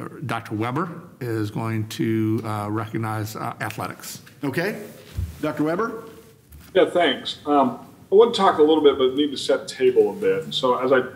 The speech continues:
Speaker 3: as I think about our students and how they've managed through the pandemic, one word continually comes to mind, and that's resilience. So while many of our students have exhibited resilience in, in, in ways navigating their educational journey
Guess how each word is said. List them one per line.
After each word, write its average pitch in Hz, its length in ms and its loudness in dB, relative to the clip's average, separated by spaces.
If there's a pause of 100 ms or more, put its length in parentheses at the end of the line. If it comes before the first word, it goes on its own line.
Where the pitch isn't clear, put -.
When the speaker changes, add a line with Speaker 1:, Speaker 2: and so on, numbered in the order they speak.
(160)
Speaker 3:
as 127 140 -4
I 123 260 4
think 190 160 2
about 147 240 4
our 113 120 4
students 131 600 4
and 117 100 -2
how 117 180 4
they've 107 160 4
managed 120 440 0
through 131 120 0
the 131 100 2
pandemic, 131 580 0 (480)
one 156 300 6
word 143 260 6
continually 120 760 4
comes 110 460 -4
to 101 80 0
mind, 95 500 4 (460)
and 123 80 4
that's 135 180 4
resilience. 110 840 4 (500)
So 147 160 6
while 143 140 8
many 180 260 4
of 170 100 4
our 147 120 4
students 135 400 0
have 120 140 0
exhibited 113 520 2
resilience 107 680 2
in, 104 200 -6 (280)
in, 104 320 0
in 104 240 -2
ways 110 360 6
navigating 107 640 0
their 101 120 -2
educational 101 640 -2
journey 98 420 -8